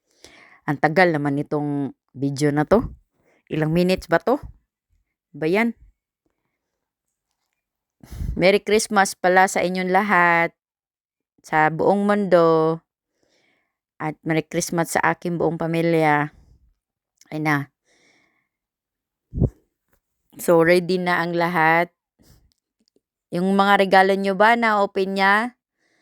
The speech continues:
Yung regalo namin, hindi pa. So, ayan, after video-video,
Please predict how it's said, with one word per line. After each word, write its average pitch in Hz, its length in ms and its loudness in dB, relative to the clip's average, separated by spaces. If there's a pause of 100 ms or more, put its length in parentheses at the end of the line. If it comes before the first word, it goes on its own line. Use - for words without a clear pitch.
(640)
Yung 165 160 -10
regalo 185 420 4
namin, 208 480 0
hindi 208 160 -2
pa. 170 320 0
So, 170 600 2 (540)
ayan, 160 400 -2
after 180 480 2
video-video, 165 880 -2